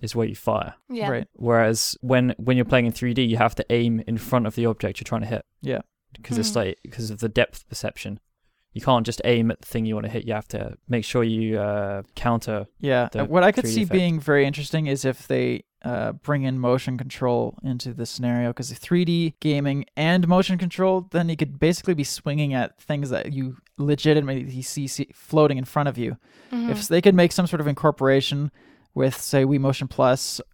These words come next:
Speaker 3: uh, and three D, uh, visuals, I could see that being, like,
Speaker 1: Well,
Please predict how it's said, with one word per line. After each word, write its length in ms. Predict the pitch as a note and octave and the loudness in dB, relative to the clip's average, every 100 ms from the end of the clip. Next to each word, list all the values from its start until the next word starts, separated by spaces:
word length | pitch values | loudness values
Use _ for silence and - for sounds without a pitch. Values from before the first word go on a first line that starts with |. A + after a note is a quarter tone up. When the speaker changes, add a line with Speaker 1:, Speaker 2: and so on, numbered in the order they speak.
| - | -12
Speaker 3:
uh, 80 | C3 | -4
and 400 | A#2+ G#2 C3+ C3 | -2 -2 -2 -6
three 320 | - D#3 D3 | -4 0 0
D, 340 | C#3+ C#3 C3 - _ _ _ _ - | 0 -2 -4 -8 _ _ _ _ -6
uh, 280 | G2+ G2 | -4 -4
visuals, 800 | C3 E3 D#3 D3 C3 B2+ - - - | 2 4 6 4 4 2 -2 -8 -2
I 100 | D3 | -2
could 100 | D#3+ | 0
see 80 | E3+ | 0
that 120 | D3 | 2
being, 280 | C#3 C3 B2 - _ _ | 0 -4 -6 -16 _ _
like, 280 | D3 B2 - - | -2 -2 -6 -4
Speaker 1:
Well, 320 | D3 D3+ D3 | 4 6 4